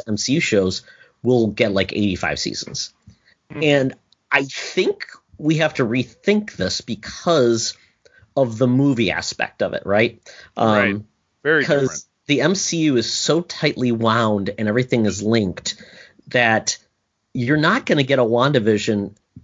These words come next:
Speaker 1: uh, unless they find a way to, uh, continue the story before what's gonna happen in Doctor Strange and the Multiverse of Madness, 'cause that's where basically the next part of her story is supposed to land.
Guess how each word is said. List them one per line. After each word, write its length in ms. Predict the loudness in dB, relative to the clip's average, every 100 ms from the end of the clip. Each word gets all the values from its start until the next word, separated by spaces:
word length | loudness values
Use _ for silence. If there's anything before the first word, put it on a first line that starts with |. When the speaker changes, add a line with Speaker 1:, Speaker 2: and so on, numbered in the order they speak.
| _ -2
Speaker 1:
uh, 120 | 0
unless 580 | 2 2 2 2 0 0
they 120 | -2
find 300 | 2 2 2
a 40 | 2
way 280 | 2 2 4
to, 260 | 2 0 -6 -12
uh, 460 | -10 -10 -10 -10 -8 -4
continue 400 | -2 0 2 2
the 60 |
story 440 | 2 2 2 0 -6 -20 _
before 800 | -4 -2 0 2 2 2 0 -4 _ _ _ _ -2 -2
what's 300 | 2 0 0
gonna 160 | -2 0
happen 340 | 0 2 0
in 80 | 2
Doctor 320 | 0 -2 -6
Strange 340 | -4 -2 -2 -2
and 80 |
the 60 | -4
Multiverse 640 | -4 -6 -8 -4 -4 -4
of 60 | -4
Madness, 300 | -2 -2 -2
'cause 160 | -6 -2
that's 300 | -2 -2 -2
where 360 | 2 2 0 -8 -20 _ _ _ _ _ _ 0
basically 580 | 0 0 0 2 0 -4 -20 -20 -4
the 100 | 0
next 360 | 2 2 -2 -8
part 320 | -4 -2 0
of 120 | -2
her 160 | -2 -2
story 460 | -2 2 2 2
is 120 | -2 -2
supposed 340 | 0 0 -2
to 60 | -2
land. 560 | 0 0 0 -6 -10